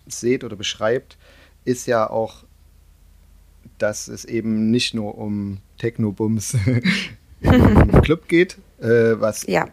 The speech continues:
Speaker 1: bei, der, was, also ich meine, das ist, glaube ich, immer so ein bisschen,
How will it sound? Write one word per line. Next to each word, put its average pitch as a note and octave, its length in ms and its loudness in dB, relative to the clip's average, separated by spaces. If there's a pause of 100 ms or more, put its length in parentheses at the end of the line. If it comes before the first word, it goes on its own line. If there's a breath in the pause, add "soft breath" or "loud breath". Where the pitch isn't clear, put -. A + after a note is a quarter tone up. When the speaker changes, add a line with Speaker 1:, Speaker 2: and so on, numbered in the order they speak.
(140)
Speaker 1:
bei, A#2 180 0
der, A#2 440 -6
was, A#2 400 -8
also G#2+ 140 -8
ich G2+ 120 -8
meine, A2+ 140 -2
das G#2 160 -10
ist, - 260 -12
glaube G#2+ 220 0
ich, - 80 -6
immer A#2+ 180 0
so G#2+ 100 -6
ein G#2+ 80 -2
bisschen, G#2+ 600 -6